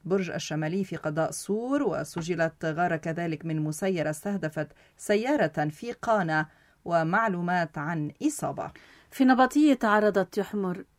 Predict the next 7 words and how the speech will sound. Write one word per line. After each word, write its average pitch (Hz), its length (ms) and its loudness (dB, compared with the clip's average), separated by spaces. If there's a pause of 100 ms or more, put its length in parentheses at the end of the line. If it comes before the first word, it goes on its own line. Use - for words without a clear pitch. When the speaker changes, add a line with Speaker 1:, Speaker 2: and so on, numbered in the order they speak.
(440)
Speaker 2:
عفواً، 190 380 -4
في 185 360 0
البقاع 185 460 0
تعرضت 185 680 -2
يحمر 175 560 -4
شقيف - 500 -8
لقصف 185 840 -4